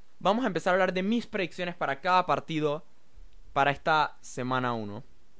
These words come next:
Packers versus Bears.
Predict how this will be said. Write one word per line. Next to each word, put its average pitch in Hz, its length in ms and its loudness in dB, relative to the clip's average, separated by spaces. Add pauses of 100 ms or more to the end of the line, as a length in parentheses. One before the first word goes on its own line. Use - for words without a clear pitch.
(1400)
Packers 226 300 10
versus 160 300 0
Bears. 139 420 0